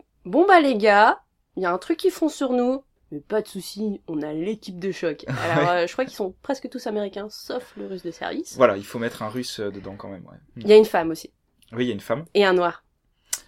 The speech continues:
Speaker 2: Un noir, en effet, les quotas sont
Speaker 1: Donc,
Speaker 2: plutôt bien, euh, respectés.
Speaker 1: voilà.
Speaker 2: Dommage qu'il n'y ait pas d'homosexuels. Euh, alors par contre, ce que, ce qui m'a plu, c'est que dans l'équipe aussi, euh, qui est chargée donc de, de, d'empêcher, euh, la comète de s'approcher de la Terre,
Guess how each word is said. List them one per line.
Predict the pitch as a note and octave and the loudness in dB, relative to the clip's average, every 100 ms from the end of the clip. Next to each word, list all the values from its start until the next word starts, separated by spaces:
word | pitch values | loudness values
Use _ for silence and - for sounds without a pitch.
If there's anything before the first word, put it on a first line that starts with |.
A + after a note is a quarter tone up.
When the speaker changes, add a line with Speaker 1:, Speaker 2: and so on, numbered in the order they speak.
| _ - | _ -4
Speaker 2:
Un | A#2+ | 2
noir, | B2 F3 | 6 6
en | D3 | 6
effet, | B2 - D3 | 0 -2 -2
les | C3 | -2
quotas | A#2+ B2+ | -6 0
sont | G3+ | 2
Speaker 1:
Donc, | A3 | 2
Speaker 2:
plutôt | - B2+ | 0 -6
bien, | A#2+ C3+ | -2 -2
euh, | B2 A2+ A2 A2+ A2 A2 | -2 -2 -4 -4 -6 -6
respectés. | B2+ F#3 E3+ B2+ D#3 | -6 -4 -2 -2 -2
Speaker 1:
voilà. | |
Speaker 2:
Dommage | C3+ B2+ C#3 C#3 | -4 -2 -2 -4
qu'il | - | -8
n'y | A#2 | -6
ait | |
pas | B2+ | -6
d'homosexuels. | A#2 A2+ G#2+ - D3+ C3+ - _ _ - _ _ - | -6 -8 -8 -6 -4 -6 -12 _ _ -20 _ _ -2
Euh, | A#2+ A#2+ A#2+ A#2 A#2 A#2+ | 0 2 2 0 0 4
alors | A2 - | 4 4
par | D#3 | 2
contre, | A#3 A#3+ | 0 -6
ce | |
que, | - D3 C#3+ C#3+ C#3+ C#3+ A2 | -2 2 4 4 0 -2 -6
ce | A#2+ - | -8 -4
qui | D#3+ | -2
m'a | |
plu, | D3+ C4+ | 0 -2
c'est | D3 | -2
que | D3 | 0
dans | D#3+ | 0
l'équipe | D3+ A#3+ - | 0 -4 -6
aussi, | - - G#3 G3+ | -6 -6 -4 -2
euh, | B2+ B2+ B2 | 0 0 -2
qui | - | -2
est | C3 | -2
chargée | D3 C3+ D#3+ | -2 0 -2
donc | C#3 C3 | -4 -4
de, | A#2+ A#2+ | -2 -2
de, | A#2 A#2 A2+ A2+ A2+ A2 A2 | -2 -6 -6 -8 -10 -12 -4
d'empêcher, | C#3 D3+ D#3 C#3 - D3 | 0 0 -2 -2 -4 -2
euh, | D3+ | -2
la | B2+ | -2
comète | B2 C3+ | -2 -4
de | C3 | -4
s'approcher | A#2+ B2 C3 C3 | -6 -8 -8 -4
de | |
la | A#2 | -2
Terre, | D3+ F#3 | 0 -2